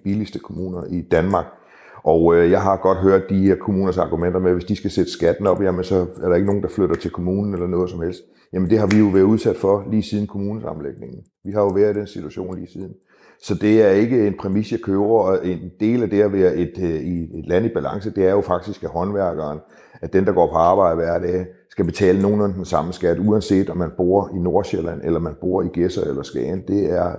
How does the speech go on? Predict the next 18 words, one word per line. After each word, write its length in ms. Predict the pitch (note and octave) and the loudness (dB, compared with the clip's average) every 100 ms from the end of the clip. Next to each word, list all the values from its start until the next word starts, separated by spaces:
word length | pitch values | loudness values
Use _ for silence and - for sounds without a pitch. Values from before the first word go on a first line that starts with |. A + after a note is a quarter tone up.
| - | -6
vel 140 | D#2+ E2 | -4 -4
kun, 340 | - A2+ A2+ - _ _ _ F2+ | -4 -4 -4 -12 _ _ _ 0
øh, 260 | F2+ E2+ | 2 2
rimeligt, 340 | F2 G2+ G#2 F2 | 2 2 0 0
og 280 | E2+ E2+ E2 - | 2 2 0 2
det 160 | A#2+ A#2 | 4 4
bliver 180 | B2 G#2+ | 2 4
også 240 | F2+ G2+ - | 4 2 2
afbalanceret 680 | G#2 G#2+ F#2 F2 F#2 D#2+ E2+ | 2 2 -2 -2 -4 -4 -2
en 60 | |
lille 180 | F2+ A2 | -2 -2
smule 260 | G2+ G#2+ G2+ | -2 -6 -4
bedre 380 | F#2+ F#2+ G#2+ - | -4 -2 -4 -4
i 220 | F2+ E2+ - | -6 -6 -6
den 120 | F#2 | -6
her 120 | F#2 | -4
nye 180 | F2+ G2 | -4 -4
udligningsreform. 760 | G2 G#2+ F2 - F2 - C2 | -4 -6 -10 -12 -12 -10 -10